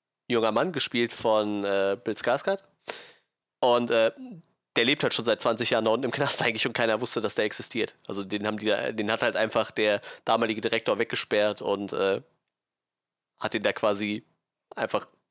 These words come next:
behalten und man weiß halt nicht, warum. Und darum geht's halt in der Serie. Es wird halt aufgeklärt, wo kommt der her.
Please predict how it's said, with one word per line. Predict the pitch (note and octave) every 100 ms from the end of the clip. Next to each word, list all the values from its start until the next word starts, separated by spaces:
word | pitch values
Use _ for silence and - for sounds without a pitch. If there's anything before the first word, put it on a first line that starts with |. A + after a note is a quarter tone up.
| _
behalten | - - G#2+ G#2+ G2+
und | F#2+
man | G2
weiß | G2+ G2
halt | G2
nicht, | G2 F#2+
warum. | F#2+ F#2+ - -
Und | A2
darum | A2+ - G#2+
geht's | G#2+ A2+
halt | G2
in | F#2+
der | F#2
Serie. | F#2+ F#2+
Es | F2
wird | A2
halt | G#2
aufgeklärt, | G#2 - - G#2+
wo | G2+
kommt | - G#2
der | G2
her. | G#2+ B2+